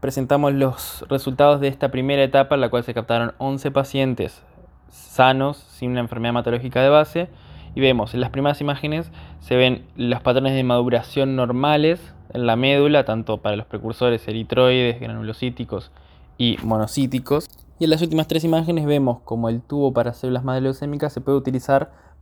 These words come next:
para dentro del com-, compartimiento de células madre más indiferenciadas C D treinta y cuatro positivas, diferenciar cuáles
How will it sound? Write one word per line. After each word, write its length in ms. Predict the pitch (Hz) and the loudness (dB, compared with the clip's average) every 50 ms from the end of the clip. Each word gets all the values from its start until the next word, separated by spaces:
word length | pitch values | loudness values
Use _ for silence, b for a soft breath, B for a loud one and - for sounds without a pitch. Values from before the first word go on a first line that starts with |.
| - - | 0 4
para 200 | 127 123 123 120 | 6 6 6 6
dentro 320 | 120 120 120 120 123 120 | 4 2 0 0 0 0
del 100 | 120 120 | 0 0
com-, 380 | - 123 120 117 117 131 156 - | 0 -2 -2 -4 -6 -8 -12 -12
compartimiento 640 | - 127 123 120 117 - - 131 139 143 139 120 117 | -10 -6 -4 -4 -4 -4 -4 -4 -4 -2 -2 -2 -2
de 80 | 101 | -4
células 300 | - - 127 123 120 117 | -4 -4 -2 -2 -2 -2
madre 280 | 123 120 123 123 113 101 | -2 0 2 2 2 2
más 240 | 107 113 113 - - | 0 -4 -6 -6 -10
indiferenciadas 760 | 113 113 123 - 110 110 104 107 - 127 120 113 101 95 - | -12 -12 -12 -10 -8 -8 -8 -2 2 4 4 4 4 2 -2
C 80 | - 107 | -6 -8
D 40 | |
treinta 220 | - 113 110 107 117 | -6 -6 -6 -6 -4
y 20 | |
cuatro 240 | 117 123 123 123 123 | -2 -2 -2 -2 -4
positivas, 560 | - 131 143 139 - 147 147 151 156 160 - b b b b b b b b b b - | -6 -8 -8 -8 -6 -4 -2 -2 -2 -2 -6 b b b b b b b b b b -4
diferenciar 580 | 143 139 - 156 151 147 139 - 165 160 160 | -2 2 2 2 2 2 2 2 2 2 0
cuáles 500 | - - 151 147 143 139 131 127 - - | 2 4 4 6 6 4 0 -4 -8 -16